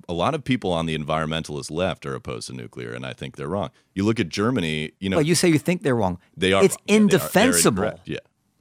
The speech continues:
Speaker 2: And it makes me think, you don't really believe what you're even saying. Do you really believe there's an existential threat? If, if your child, if I, doctor said, "Listen, Mister Dworman,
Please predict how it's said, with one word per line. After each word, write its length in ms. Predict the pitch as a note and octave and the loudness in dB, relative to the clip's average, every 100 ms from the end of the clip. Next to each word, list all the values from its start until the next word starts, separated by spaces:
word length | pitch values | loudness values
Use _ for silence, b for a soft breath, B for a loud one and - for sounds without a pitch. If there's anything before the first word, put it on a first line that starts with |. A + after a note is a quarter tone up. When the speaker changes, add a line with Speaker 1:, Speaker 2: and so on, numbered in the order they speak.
| - | 2
Speaker 2:
And 140 | E3+ | 4
it 40 | E3 | 6
makes 260 | E3+ - | 4 4
me 100 | F#3+ | 2
think, 380 | F3 D3 C3+ - | 4 4 4 4
you 80 | G3 | 4
don't 200 | A#3+ F3 | 4 6
really 260 | F#3 B3 F#3 | 6 8 8
believe 420 | E3 F3+ A3 F3+ | 6 6 6 4
what 160 | F3 | 2
you're 80 | F#3+ | 4
even 240 | F#3 F3+ F3+ | 4 4 2
saying. 520 | - A3+ B3+ D3 A2 | 4 4 2 0 2
Do 100 | B2 | 4
you 180 | C#3 F#3 | 4 6
really 280 | B3 C4 | 6 4
believe 300 | A#3 B3 B3+ | 4 4 6
there's 180 | B3+ A3 | 6 6
an 80 | A#3 | 4
existential 520 | B3 A3 - A#3 A#3 | 2 0 0 2 0
threat? 240 | - A#3+ G#3+ | 0 0 2
If, 140 | C3 | 0
if 180 | G3+ D3 | 0 2
your 140 | A3 | 2
child, 580 | - - A3 A#3 F#3 B2 | 2 2 4 6 4 2
if 80 | A2 | 2
I, 100 | F3 | 2
doctor 300 | F3+ F#3 E3+ | 4 4 2
said, 120 | D#3 | 0
"Listen, 300 | E3+ D3 G2+ B B B - | 2 0 -2 B B B -6
Mister 220 | A2+ A2+ | -4 0
Dworman, 400 | D#3 E3+ C3 | 4 6 6